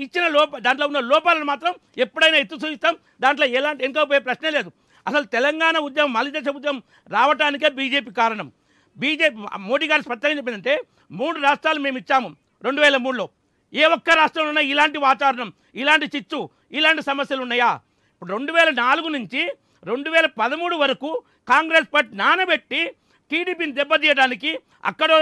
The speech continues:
ఆంధ్రాలో ఒక టైపు నాయకులు మాట్లాడతారు, తెలంగాణ ఒక టైపు మాట్లాడతారు. ఇటు కాంగ్రెస్ అట్నే,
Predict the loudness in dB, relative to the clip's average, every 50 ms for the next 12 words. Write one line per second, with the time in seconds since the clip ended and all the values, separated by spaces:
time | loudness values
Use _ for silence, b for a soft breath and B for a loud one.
0 | 4 2 0 -4 -6 -10 -2 0 0 0 2 2 2 2 2 0 0 2 2 2
1 | 2 2 2 2 2 2 0 -2 0 0 -2 0 0 -2 -2 -2 -4 -6 -6 -10
2 | _ _ _ _ _ -4 -2 -2 0 0 0 0 0 0 0 0 2 2 2 2
3 | 2 0 0 2 4 2 0 0 -6 -16 -16 _ _ _ _ _ -14 -10 -10 -8
4 | -2 0 2 2 2 4 2 2 2 2 -4 -4 -4 -4 -6 -6